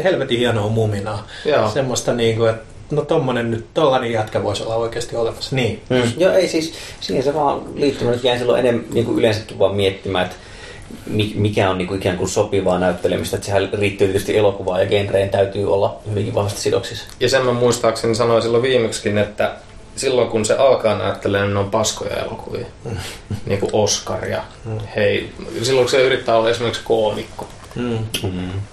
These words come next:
Speaker 3: Se on
Speaker 2: Niin.
Speaker 3: joku vaikea, se on vielä eri kykyjä, niin, niin.
Speaker 2: Niin, ja, tai siis ylipäätään yrittää... No mut, niin.
Speaker 1: Mut siinä on vissi ero hänessä ja Schwarzeneggerissä, jo-, joita niin kun
Speaker 2: Siis,
Speaker 1: jotenkin,
Speaker 2: eh,
Speaker 1: jotenkin ei
Speaker 2: Stallone
Speaker 1: pysty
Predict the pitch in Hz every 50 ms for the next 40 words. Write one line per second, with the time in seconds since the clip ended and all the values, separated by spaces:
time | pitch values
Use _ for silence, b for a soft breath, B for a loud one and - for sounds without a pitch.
0 | - - - - - 127 120 - - 110 - - 104 104 98 98 98 95 110 104
1 | 104 107 - - - 107 95 95 95 90 - - 95 98 92 90 - 98 98 104
2 | 107 104 - 113 101 101 101 101 - 139 127 120 117 113 113 - - - 117 113
3 | 113 113 - 131 135 135 131 143 147 165 151 147 - - 156 123 110 - 110 107
4 | 104 - - - - - - - - - - - - - - - - - - -
5 | - 131 123 123 120 123 113 - - 170 190 196 196 190 190 - - - - -
6 | 175 180 151 117 113 - - 180 185 185 196 196 190 - - 147 143 139 135 123
7 | 123 123 - - - 123 135 139 127 120 113 - - 113 107 - - - 120 110
8 | 107 104 - - - - - - - - - - - 123 110 113 110 107 - -
9 | 104 107 - - - - - - - - - 117 - 113 110 - - - - -
10 | - 110 110 107 - 110 110 110 110 110 113 107 110 B B B B B B B
11 | B - - 143 131 139 143 151 139 139 139 135 139 156 151 156 151 196 220 247
12 | 247 233 196 180 185 202